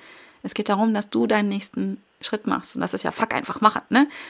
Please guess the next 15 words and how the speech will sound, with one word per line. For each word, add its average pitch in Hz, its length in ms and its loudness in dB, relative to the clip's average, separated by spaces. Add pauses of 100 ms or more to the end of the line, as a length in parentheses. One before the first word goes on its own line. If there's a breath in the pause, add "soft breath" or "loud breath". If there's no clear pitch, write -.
(120)
Du - 20 -12
triffst - 240 4
eine - 80 8
Entscheidung, 226 640 6
du 190 140 2
willst 202 480 4
Schluss - 260 6
machen 302 240 10
mit 262 140 8
deinem 240 180 8
mittelmäßigen 233 580 6
Leben, 214 460 8
du 196 120 0
willst 214 260 2
mehr, 233 580 8